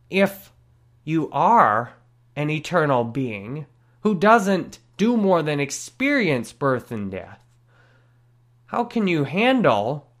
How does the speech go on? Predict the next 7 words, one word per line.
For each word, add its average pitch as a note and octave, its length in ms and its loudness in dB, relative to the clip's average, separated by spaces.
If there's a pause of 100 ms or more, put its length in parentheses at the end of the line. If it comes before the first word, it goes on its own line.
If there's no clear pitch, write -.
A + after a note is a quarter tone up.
(300)
the F#3 100 0
thought D3+ 440 4
that D#3 160 0
you've F3 280 0
already F3 1040 4
lived G3 580 2
forever? F#2 720 -6